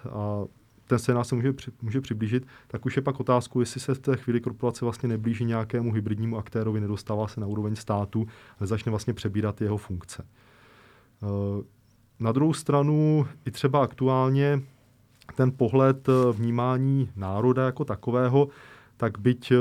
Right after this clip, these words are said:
z průběhu dejn-, dějin není to zas tak starý koncept, eh, tak je poměrně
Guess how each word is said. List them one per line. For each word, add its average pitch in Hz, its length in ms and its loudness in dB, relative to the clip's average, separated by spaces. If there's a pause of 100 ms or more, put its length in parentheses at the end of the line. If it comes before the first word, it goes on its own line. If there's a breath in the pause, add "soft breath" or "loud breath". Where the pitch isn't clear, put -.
(200)
z - 340 -10 (200)
průběhu 123 380 2
dejn-, 131 340 6
dějin 131 500 6
není 123 280 2
to 131 120 -2
zas 131 200 0
tak 147 180 -2
starý 117 260 -2
koncept, 135 640 -2
eh, 110 720 -4
tak 120 260 -2
je 135 240 6
poměrně 135 840 2